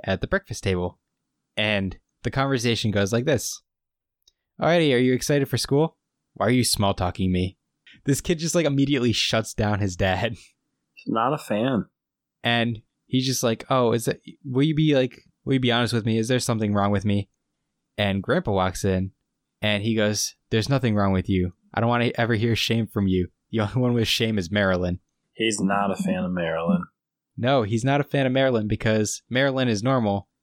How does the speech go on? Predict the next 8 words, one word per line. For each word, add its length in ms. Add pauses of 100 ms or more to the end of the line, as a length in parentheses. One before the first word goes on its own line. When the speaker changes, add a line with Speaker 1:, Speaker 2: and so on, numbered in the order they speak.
(160)
Speaker 1:
and 200
Grandpa 420
is 120
a 60
vampire. 640 (720)
He's 200
a 40
grandpire. 800